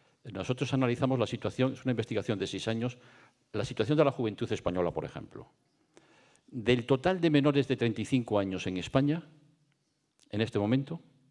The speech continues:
no de treinta, sino de treinta y cinco, una generación joven amplia, más del setenta por ciento no tiene trabajo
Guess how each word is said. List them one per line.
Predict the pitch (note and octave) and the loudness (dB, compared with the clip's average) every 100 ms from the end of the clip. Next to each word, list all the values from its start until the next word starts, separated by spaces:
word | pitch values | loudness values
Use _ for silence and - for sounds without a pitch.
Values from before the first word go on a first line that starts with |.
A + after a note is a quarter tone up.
| _ _ - | _ _ -2
no | A2 | 2
de | F#2+ | 2
treinta, | A2 A2+ A2+ | 2 -2 -2
sino | G2+ | 0
de | F#2 | 0
treinta | F#2 F2+ | 0 -2
y | F2+ | 0
cinco, | C3+ C#3 | 0 0
una | D3+ F#2+ | -4 -4
generación | - F#2+ F2+ G2+ | -4 -4 -2 -4
joven | - G2+ G2 | -2 -2 0
amplia, | G#2+ B2+ C#3+ D3+ - - - - _ _ _ _ _ - | 0 -2 -4 -6 -10 -20 -20 -20 _ _ _ _ _ 0
más | A2+ G3 - | 2 2 2
del | D#3+ | 0
setenta | B2 A#2+ D#3+ D#3 | 0 -2 0 2
por | B2+ G2 | 2 2
ciento | G2 F2 D#2 D#2 - _ _ - - _ _ | 0 -4 -4 -8 -10 _ _ -20 -20 _ _
no | B2+ F3 | 4 4
tiene | F3+ E3 | 4 2
trabajo | D3 C#3 D#3 E3 F3 | 4 6 4 2 -6